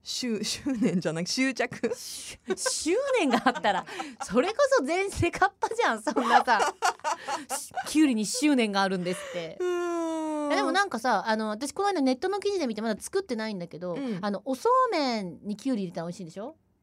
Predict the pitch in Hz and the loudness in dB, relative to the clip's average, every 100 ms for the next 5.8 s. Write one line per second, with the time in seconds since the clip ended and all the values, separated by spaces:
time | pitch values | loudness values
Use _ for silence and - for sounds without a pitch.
0 | _ _ - 370 415 415 403 403 392 330 | _ _ -6 -4 -4 -4 -6 -4 -2 0
1 | - 190 185 254 285 339 - 233 220 185 | -2 -2 -6 -6 -4 -4 -4 -4 -4 -6
2 | 160 160 160 - 254 208 190 180 208 214 | -6 -10 -12 -8 -4 -4 -2 -4 -6 -8
3 | 233 262 247 311 349 330 339 285 - - | -4 -4 -4 -6 -6 -4 -2 0 0 0
4 | 240 240 214 185 220 359 - 254 254 202 | -4 -4 -8 0 2 2 2 4 6 4
5 | - - - - 226 208 196 | 0 -14 -12 -2 -2 0 -4